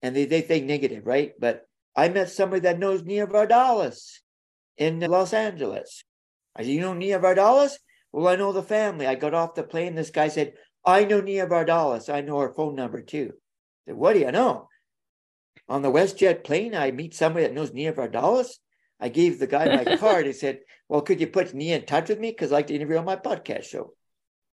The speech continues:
Speaker 2: That's a good idea. Oh, Barry, I could talk to you all day, but where should listeners go to connect with?
Speaker 1: Okay, well, I do have a Linktree, and it's basically L I N K T R dot E E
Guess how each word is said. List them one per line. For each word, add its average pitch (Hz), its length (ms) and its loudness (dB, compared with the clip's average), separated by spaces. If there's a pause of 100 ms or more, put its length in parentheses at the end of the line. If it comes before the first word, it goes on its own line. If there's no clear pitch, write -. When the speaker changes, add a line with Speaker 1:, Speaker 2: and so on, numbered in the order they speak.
(320)
Speaker 2:
That's 254 160 -18
a - 60 -2
good 165 120 0
idea. 151 460 -4 (640)
Oh, 185 200 4
Barry, 175 400 4
I 196 120 2
could 208 200 -2
talk 277 260 2
to 233 100 -4
you 185 100 4
all 190 260 0
day, 165 440 0
but - 240 -4
where 311 280 4
should 269 400 -4 (100)
listeners 220 560 -2
go 160 240 -2
to 170 180 -6
connect - 460 -4
with? 180 100 -4 (580)
Speaker 1:
Okay, 185 220 4
well, 185 120 6
I 180 60 6
do 226 160 -2
have 247 240 -2
a 196 80 0
Linktree, 170 960 -2 (540)
and 151 280 -2
it's 156 160 -2
basically 175 640 -2
L 151 240 0
I 175 160 0
N 160 300 -4
K 143 460 0 (100)
T 160 360 -4
R 135 280 0
dot 131 440 0
E 143 320 -4
E 131 420 -6